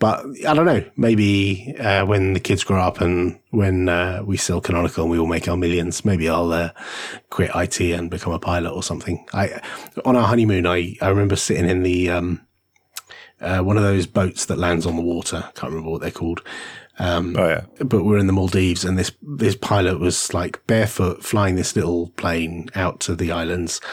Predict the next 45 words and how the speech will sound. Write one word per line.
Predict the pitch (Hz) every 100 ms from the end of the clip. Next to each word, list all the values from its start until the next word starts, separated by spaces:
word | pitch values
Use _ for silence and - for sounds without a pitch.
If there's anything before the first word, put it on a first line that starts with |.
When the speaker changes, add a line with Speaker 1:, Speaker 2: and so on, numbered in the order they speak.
| - - -
Speaker 1:
And | 90
I |
thought, | 87 85 - -
"I |
want | 110 87
his | 95 90
job." | - 92 - _ -
Like, | 82 78 -
of | 107
all | 123 139
the | 123
jobs | 113 113 101
in | 101
the | 90
world, | 90 82 87 - - - - -
like, | 90 92
flying | - 117 101 98
tourists, | - 85 85 - -
there's | 85
half | 123 117
a |
dozen | 107 92 90 - - 170 - _ _ -
tourists | 98 90 - -
to | - 107
and | 98
from | 95 90
the |
main | 95 95
airport | 87 85 - 85 78
to | 90
these | 87 82
little | 82 82
islands. | 85 82 85 85 - - - - -
It | -
was | -
beautiful. | - 104 - - 107 104 98
It | 80
was | -
tranquil. | - 92 90 - 90 87
He | -
seemed | 92 - 87 82 - _ _
very | 98 95 95 87
chilled | 82 90 82 82
out. | 80 78 _ - - - - -
Um, | 80 82 82